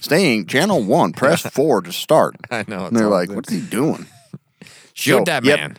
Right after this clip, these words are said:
Speaker 1: that is very <laughs> much shoot,
Speaker 2: <laughs>
Speaker 1: shoot that man.
Speaker 2: Shoot that man. Um, yeah.
Speaker 1: Yeah. Uh, Jeremy Coy.
Speaker 2: Don't be coy, Jeremy.
Speaker 1: Don't be coy.
Speaker 2: Don't be coy.
Speaker 1: Do you think the Chinese balloon,
Speaker 2: Mm-hmm.
Speaker 1: uh, was just for spying, or was it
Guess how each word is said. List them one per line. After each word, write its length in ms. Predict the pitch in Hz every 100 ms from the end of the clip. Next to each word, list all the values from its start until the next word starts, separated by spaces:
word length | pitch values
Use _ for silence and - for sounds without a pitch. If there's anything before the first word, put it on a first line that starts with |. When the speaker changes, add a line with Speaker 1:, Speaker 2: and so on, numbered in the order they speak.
| -
Speaker 1:
that 160 | 127
is 120 | 127 110
very 220 | 135 -
<laughs> 140 | 147
much 120 | 139 - - - -
shoot, 340 | - 165 131 - -
Speaker 2:
<laughs> 200 | - -
Speaker 1:
shoot 140 | 117
that 120 | 175 113
man. 260 | 92 - -
Speaker 2:
Shoot 180 | 127
that 160 | 104 85
man. 220 | 71 69 _ -
Um, 680 | - - - - - - - - - - - - -
yeah. 140 | - _ _ _ -
Speaker 1:
Yeah. 60 | 107
Uh, 480 | 101 98 92 87
Jeremy 560 | 87 104 123 139 131 123 - _ -
Coy. 400 | 131 110 85 80
Speaker 2:
Don't 220 | 135 85
be 120 | 92
coy, 400 | - - 80 69
Jeremy. 420 | 67 71 76 73 76
Speaker 1:
Don't 160 | 73
be 120 | 85
coy. 500 | 82 - 110 98 82 82
Speaker 2:
Don't 260 | 80 71 -
be 200 | 62 -
coy. 460 | - 67 67 76 80
Speaker 1:
Do 60 | 120
you 80 |
think 160 | 127 147
the 60 | 101
Chinese 400 | - 127 123 110
balloon, 800 | 92 95 92 107 123 127 127 127 _ _
Speaker 2:
Mm-hmm. 140 | 82 87
Speaker 1:
uh, 220 | 101 90
was 200 | 90 -
just 220 | 117 107
for 140 | -
spying, 580 | 92 - 98 101 120 143
or 160 | 104 92
was 260 | 90 87
it 180 | 90 80